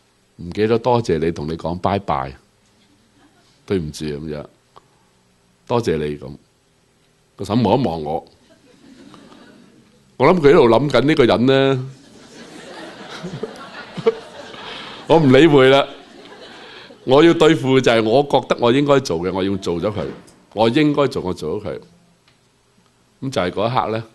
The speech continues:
嗱，好驚，好驚天動地，行雷都冇啫，嚇，即係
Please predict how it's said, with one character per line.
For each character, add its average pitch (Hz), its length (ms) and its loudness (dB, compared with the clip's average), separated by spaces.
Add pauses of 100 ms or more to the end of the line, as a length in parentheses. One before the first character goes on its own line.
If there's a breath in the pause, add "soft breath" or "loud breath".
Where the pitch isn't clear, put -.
(460)
嗱， - 100 -14
好 82 100 -8
驚， 107 380 -4
好 104 80 -2
驚 117 300 -4
天 113 220 -2
動 78 200 -6
地， 69 220 -8
行 67 220 -8
雷 64 160 -12
都 90 80 -10
冇 82 180 -8
啫， 80 160 -6
嚇， 107 140 -4
即 110 100 4
係 135 160 4